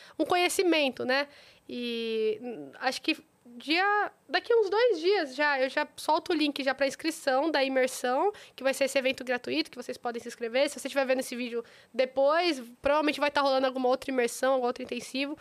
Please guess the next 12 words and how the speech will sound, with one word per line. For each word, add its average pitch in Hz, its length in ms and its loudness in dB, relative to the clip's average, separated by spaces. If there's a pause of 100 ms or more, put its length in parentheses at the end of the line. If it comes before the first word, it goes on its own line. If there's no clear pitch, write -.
(160)
Sempre 294 280 0
jogo 277 280 2
no 277 60 0
meu 269 100 2
Instagram. 254 560 -2 (400)
E - 40 0
é 349 60 4
só 415 100 2
se 440 80 0
inscrever 403 320 2
gratuitamente, 349 680 0
que 320 160 -4